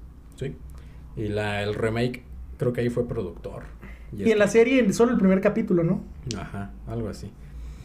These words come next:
Speaker 1: Eh, bueno, Sam Raimi, quien no lo conoce, el señor de Evil Dead, el señor de Spider-Man, Oz, eh, esa también la hizo Sam Raimi. Y bueno, eh, eh, para hablar bien de esta película con spoilers, más adelante llegaremos a eso.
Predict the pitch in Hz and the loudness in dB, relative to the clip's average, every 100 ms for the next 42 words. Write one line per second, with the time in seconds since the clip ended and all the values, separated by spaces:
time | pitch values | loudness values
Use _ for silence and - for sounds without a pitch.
0 | - - - 165 165 170 175 170 139 104 | -16 -14 0 4 6 6 6 6 2 2
1 | 80 131 135 131 143 151 143 139 123 123 | 0 0 2 4 4 4 4 2 4 4
2 | 120 139 165 190 208 196 139 123 120 127 | 4 4 4 4 2 4 2 2 2 2
3 | 120 117 139 135 143 202 185 123 123 120 | 2 0 0 2 4 2 2 0 0 -2
4 | 117 104 - 160 185 185 190 208 202 - | -2 -4 0 2 4 4 0 -2 -6 -14
5 | - - - - 117 180 196 - - - | -18 -20 -10 -4 -2 -2 -2 -10 -14 -14
6 | - 110 101 98 90 87 85 117 107 123 | -12 -10 -8 -8 -10 -12 -14 -12 -10 -8
7 | 107 113 110 117 104 123 120 113 131 170 | -6 -6 -6 -6 -6 -4 -4 0 0 0
8 | 202 - - - - - - - - - | -2 -8 -18 -20 -20 -20 -20 -20 -20 -18
9 | - - - 202 233 233 180 190 151 - | -18 -6 0 4 8 8 8 6 4 0
10 | - - - 147 147 143 139 - - - | -4 -4 2 4 6 4 2 -6 -8 -8
11 | - - - - 139 135 135 135 131 123 | -8 -12 -8 -2 0 2 2 0 0 2
12 | 135 131 135 147 202 240 196 190 185 190 | 2 4 4 6 6 4 4 6 6 6
13 | 175 180 151 143 151 151 151 117 104 - | 4 2 2 2 4 2 2 -2 -4 0
14 | 156 170 170 175 160 135 151 123 131 127 | 4 4 4 2 0 2 2 0 0 -2
15 | 113 104 120 123 107 131 151 120 | 0 0 0 -2 -2 0 0 -2